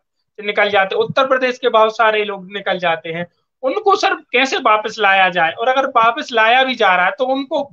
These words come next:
उसी तरीके का रोजगार गांव में कैसे दिया जाए सर, कैसे वो परिवार दोबारा से वापस जमाए जाएं?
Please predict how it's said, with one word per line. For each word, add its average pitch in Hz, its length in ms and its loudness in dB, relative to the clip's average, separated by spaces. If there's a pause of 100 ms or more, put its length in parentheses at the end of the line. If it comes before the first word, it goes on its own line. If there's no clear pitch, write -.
उसी 262 200 -12
तरीके 247 420 -6
का 233 160 0
रोजगार 214 520 0 (260)
गांव 254 320 4
में 302 160 -2
कैसे 202 300 0
दिया 156 240 -4
जाए 120 240 -8
सर, 117 140 -20 (380)
कैसे 262 240 -2
वो 294 140 0
परिवार 262 460 0
दोबारा 226 340 4
से 226 140 -6
वापस 196 320 0
जमाए 165 360 -2
जाएं? 135 260 -8